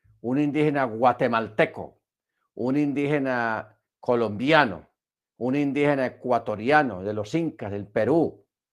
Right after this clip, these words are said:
los indígenas brasileros, los bolivianos,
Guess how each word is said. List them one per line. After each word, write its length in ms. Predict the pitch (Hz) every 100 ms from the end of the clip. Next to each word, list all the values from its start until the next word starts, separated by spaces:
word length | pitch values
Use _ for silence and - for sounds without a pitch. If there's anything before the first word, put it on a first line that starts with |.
| _ _ -
los 200 | 117 104
indígenas 500 | 117 101 147 139 104
brasileros, 880 | 123 113 110 117 156 123 - - _ _ _ _ _ _ _
los 180 | 123 110
bolivianos, 840 | 123 123 120 147 160 107 - _